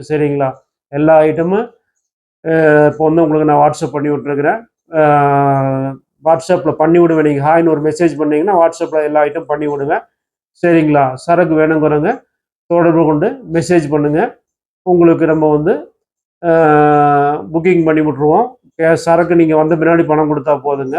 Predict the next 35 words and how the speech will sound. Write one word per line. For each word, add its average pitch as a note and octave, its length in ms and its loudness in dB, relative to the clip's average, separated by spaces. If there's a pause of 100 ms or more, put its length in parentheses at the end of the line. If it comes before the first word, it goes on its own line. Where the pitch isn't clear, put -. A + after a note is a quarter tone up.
சி F3+ 340 -10
ஓ F3 80 4
டி D#3 100 0
அவைலபிள்ங்க. D3 560 -2 (800)
சரிங்களா? D3+ 460 2 (720)
இந்த E3 200 0
வாய்ப்பை E3 420 2
பயன்படுத்திக்கங்க. D#3+ 720 0
நீங்க D#3+ 160 -2
கல்கத்தால D#3+ 500 2
என்ன D#3 180 0
ரேட்டுக்கு E3+ 400 0
வாங்குறீங்களோ, D#3 520 0
அதே D#3+ 180 0
ரேட்டுக்கே D3+ 320 -6
நம்ம D#3+ 300 -4
வந்து D3+ 240 -8
கொடுத்துட்ருக்கோம். D3 680 -4
சரிங்களா? D3 440 -2 (140)
மினிமம் E3 340 0
பர்ச்சேஸ் F3 360 -4
நீங்க D3+ 180 -2
பத்தாயிரம் D3 320 0
ரூபாய்க்கு D#3 220 -2
பண்ணிக்கலாங்க. C#3+ 460 -4
நீங்க D3 280 -6
கல்கத்தா D#3+ 400 -2
வந்துட்டு D#3+ 300 -6
போனாவே D3+ 360 0
உங்களுக்கு D3+ 320 -6
வந்து D3+ 200 -14
செலவுன்னு D3+ 380 -2
பார்த்தீங்கன்னா, D3 440 -4 (800)
ஒரு D#3 180 2
லட்ச D3 160 0